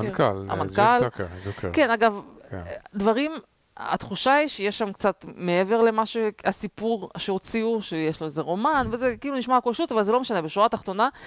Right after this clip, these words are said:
Speaker 2: זה אפילו לא מספיק מעניין לדבר מה הנסיבות, זה שחוץ מזה שזה הכל קורס שם, וכמובן הרייטינג, כן? לא נראה שגם מישהו צופה, זה שילוב של הכל. אז האויב,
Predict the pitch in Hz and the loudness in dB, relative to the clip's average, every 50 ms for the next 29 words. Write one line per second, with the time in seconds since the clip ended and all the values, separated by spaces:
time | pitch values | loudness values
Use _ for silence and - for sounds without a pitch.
0 | - - - - - 180 - 226 269 269 233 247 240 226 - - 233 - 196 180 | -18 -18 -8 -2 -2 -2 0 0 -2 2 2 0 0 -2 -6 -8 -6 -2 0 2
1 | 175 190 202 202 190 170 170 151 170 190 190 180 175 180 180 180 175 160 - - | 4 6 6 6 6 4 2 2 2 0 2 2 4 4 4 4 2 -2 -8 -8
2 | 165 - - 202 247 254 - - - 160 185 - 185 - - 196 - 202 180 170 | -6 0 2 2 2 2 -2 -8 -2 -2 -2 -2 -2 -4 -4 -4 -2 -2 -2 -2
3 | 170 - - 143 160 - 170 165 - - 151 156 185 - - 262 262 285 311 - | -2 -4 -2 -2 -2 0 -2 -4 -2 -2 0 0 0 0 -2 -2 -2 -4 -4 -12
4 | - - - - - - - - - - - 165 156 165 170 - 165 170 160 180 | -20 -20 -18 -18 -18 -18 -16 -10 -6 -2 -2 -2 0 -2 -2 -2 0 2 2 4
5 | 175 175 165 190 180 - - - - - - - - 147 160 151 139 147 160 160 | 4 6 4 4 2 2 -2 -14 -14 -14 -10 -4 -2 -2 -2 -2 -4 -4 0 2
6 | 160 160 156 151 - 139 147 147 147 139 - 147 - 151 - - 139 - - _ | 4 2 2 2 -2 -6 -6 -6 -6 -8 -10 -8 -8 -6 -4 -4 -6 -6 -8 _
7 | - - - - 143 139 135 131 - - 160 151 160 160 - - - 139 - - | -20 -18 -16 -12 -10 -8 -8 -6 -6 -4 -2 -2 -2 -2 -4 -4 -6 -6 -4 -2
8 | 160 196 262 294 _ _ - - - - - - - - 156 143 147 165 151 156 | 0 0 0 -2 _ _ -20 -20 -18 -18 -16 -8 -2 -2 0 0 2 2 4 4
9 | 160 | 2